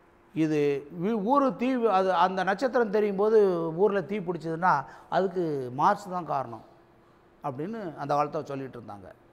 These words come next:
போர், ரத்தம் சிந்துற மாதிரி இருக்குது அது, அந்த ஒளி. அதனால மார்ஸ் தெரியும் போது போர் மூளும் அப்படின்னு சொல்லிட்டு இருந்தாங்க. இப்ப இப்படி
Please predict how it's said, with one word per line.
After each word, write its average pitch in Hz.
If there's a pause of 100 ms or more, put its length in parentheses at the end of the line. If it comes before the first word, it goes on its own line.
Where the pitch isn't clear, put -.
(540)
போர், 208 (160)
ரத்தம் 175 (500)
சிந்துற 190
மாதிரி 165
இருக்குது 131
அது, 107 (260)
அந்த 120
ஒளி. 156 (500)
அதனால 175 (600)
மார்ஸ் 220
தெரியும் 190
போது 185 (1120)
போர் 240
மூளும் 202 (320)
அப்படின்னு 180
சொல்லிட்டு 165
இருந்தாங்க. 113 (360)
இப்ப -
இப்படி 254